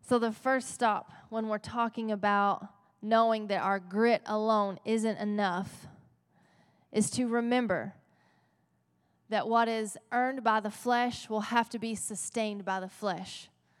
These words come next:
This is grit. If you walk through your life earning it, just know you'll have to walk through life earning it.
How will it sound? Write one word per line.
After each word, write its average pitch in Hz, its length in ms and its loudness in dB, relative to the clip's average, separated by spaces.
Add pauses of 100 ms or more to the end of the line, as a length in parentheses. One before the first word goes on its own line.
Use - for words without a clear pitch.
(420)
This 208 200 -8
is 196 100 -10
grit. 202 400 0 (1200)
If - 200 -10
you 226 120 -8
walk 233 400 4
through 262 180 -6
your 247 260 0
life 226 420 2 (160)
earning 254 340 0
it, 247 200 -6 (580)
just 233 300 -4
know 220 240 0
you'll 214 220 0
have 220 200 -2
to 214 100 -4
walk 214 340 2
through 220 180 -4
life 214 320 0 (240)
earning 226 340 4
it. 180 160 -8